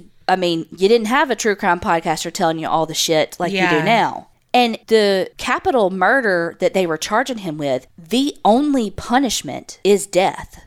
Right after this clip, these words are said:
Speaker 1: And so this was taken very, very seriously because it was a child. And at the time, he was fourteen years old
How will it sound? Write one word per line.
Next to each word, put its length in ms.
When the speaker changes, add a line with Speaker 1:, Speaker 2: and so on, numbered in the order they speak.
Speaker 1:
And 180
so 360
this 180
was 160
taken 560
very, 500
very 280
seriously 640
because 640
it 140
was 600
a 100
child. 760
And 180
at 160
the 80
time, 720
he 240
was 520
fourteen 680
years 240
old 480